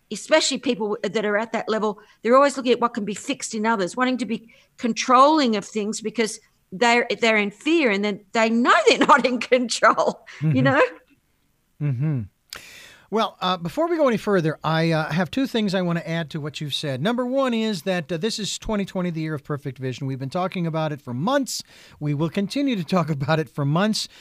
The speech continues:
Speaker 2: and, uh, encouraging people to go within. And we're gonna talk about that a little bit next as well in this res-, in this respect. Number two, and I didn't tell you this before we started this program,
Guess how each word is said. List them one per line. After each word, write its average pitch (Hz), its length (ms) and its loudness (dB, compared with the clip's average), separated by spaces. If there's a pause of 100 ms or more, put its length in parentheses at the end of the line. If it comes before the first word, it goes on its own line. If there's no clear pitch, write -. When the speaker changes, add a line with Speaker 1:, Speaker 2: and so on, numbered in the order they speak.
(260)
Speaker 2:
and, 160 300 -2
uh, 180 120 -4
encouraging 180 560 0
people 190 260 -2
to 170 60 -4
go 175 140 0
within. 165 340 0
And 143 100 -2
we're 190 120 -6
gonna 190 160 -2
talk 175 260 -4
about 165 220 -6
that 180 180 -4
a 175 40 -4
little 151 200 -6
bit 139 180 -8
next 156 380 -6
as 127 160 -8
well 156 280 -4
in 135 120 -4
this 143 220 -6
res-, 135 260 -8 (160)
in 139 160 -6
this 135 160 -6
respect. 156 500 -6 (380)
Number 277 320 -2
two, 233 640 0 (720)
and 175 160 0
I 202 80 2
didn't 233 260 -4
tell 254 240 -2
you 226 180 0
this 185 360 0
before 196 440 -2
we 180 180 0
started 160 520 -2
this 139 160 -4
program, 131 600 -6